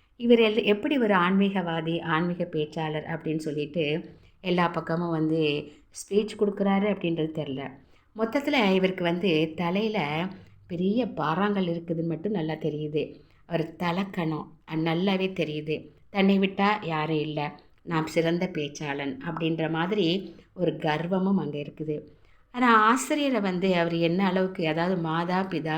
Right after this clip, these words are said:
குரு, தெய்வம், அந்த வரிசையில அந்த குரு வந்து சு-, பாடம் சொல்லிக் கொடுக்குற குரு மூன்றாவது இடத்துல இருக்காங்க. அஹ், மாதா, அப்புறம் பி-, பிதா, அதுக்கப்புறம் குரு இருக்காங்க. அப்புறம்தான் வந்து கடவுளே சொல்றாங்க. அப்படிங்கிறப்ப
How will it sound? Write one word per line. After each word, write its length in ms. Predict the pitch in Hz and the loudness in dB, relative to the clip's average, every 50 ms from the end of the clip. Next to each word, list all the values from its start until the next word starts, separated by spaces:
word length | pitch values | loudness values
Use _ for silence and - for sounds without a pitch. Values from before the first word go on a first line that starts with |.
| 165 156 | -2 -2
குரு, 340 | 156 156 156 156 160 165 160 | -4 -4 -4 -2 -4 -4 -4
தெய்வம், 420 | 156 156 147 151 156 156 151 - - - - - _ _ _ _ _ _ | -4 -6 -4 -4 -4 -4 -4 -6 -8 -12 -20 -20 _ _ _ _ _ _
அந்த 180 | 185 170 170 170 | -2 0 2 2
வரிசையில 480 | 165 165 165 175 - - 202 190 190 190 185 156 | 2 2 0 0 -2 -4 -4 -4 -2 -4 -4 -4
அந்த 200 | 160 160 165 170 160 156 156 | -2 0 0 2 2 0 2
குரு 220 | 160 185 185 214 226 | 0 2 4 4 4
வந்து 320 | 208 165 156 156 156 160 156 151 147 151 | 4 4 2 2 2 2 0 0 0 -2
சு-, 180 | - - - - | -6 -10 -16 -12
பாடம் 280 | - 165 170 175 190 208 | -4 -2 0 0 0 0
சொல்லிக் 260 | 208 196 170 170 165 | 0 0 0 0 0
கொடுக்குற 260 | 165 156 151 151 151 143 | 0 0 0 0 -2 -4
குரு 260 | 147 156 165 165 180 180 | -4 -6 -4 -2 -2 -2
மூன்றாவது 480 | 165 156 160 160 160 170 165 156 156 | 0 0 -2 -2 -2 -2 -4 -4 -4
இடத்துல 280 | 151 151 147 - 151 151 | -6 -10 -10 -10 -10 -10
இருக்காங்க. 380 | 147 151 - 151 143 143 147 143 - - - - - - - - - _ _ - | -10 -10 -10 -8 -8 -6 -4 -6 -6 -8 -10 -20 -20 -20 -20 -20 -20 _ _ 2
அஹ், 220 | 175 165 160 160 | 4 6 6 6
மாதா, 340 | 165 165 160 156 156 160 160 165 160 | 6 4 4 4 2 2 0 0 0
அப்புறம் 360 | 160 156 - 160 156 151 156 | -2 -4 -4 -2 -4 -4 -2
பி-, 120 | 156 160 151 151 147 143 147 151 | -2 -2 -2 -2 -2 -2 -4 -4
பிதா, 280 | - 165 151 156 156 156 160 | -2 -2 0 0 0 0 -2
அதுக்கப்புறம் 500 | 139 147 156 - - 143 - 156 156 143 | -2 -6 -8 -8 -8 -6 -4 -4 -4 -2
குரு 200 | - 156 151 156 151 | -2 0 0 0 -2
இருக்காங்க. 340 | 151 - - 147 143 151 156 | -2 -6 -8 -8 -8 -6 -6
அப்புறம்தான் 480 | 147 147 - 170 165 170 175 185 202 190 | -8 -6 -6 -4 -2 0 0 0 0 -2
வந்து 360 | 175 165 165 170 170 165 165 | -2 -2 -2 0 -2 -2 -2
கடவுளே 460 | - 170 165 170 175 175 170 170 175 | -2 -4 -2 -2 -2 -2 -2 -4 -4
சொல்றாங்க. 460 | 175 - 156 139 139 147 143 147 147 143 135 - - - - - - - - - _ | -4 -4 -6 -6 -4 -6 -8 -6 -4 -6 -6 -6 -10 -18 -20 -20 -20 -20 -20 -18 _
அப்படிங்கிறப்ப 520 | 202 202 208 226 226 226 220 214 - 220 | -4 0 4 6 6 6 6 4 4 4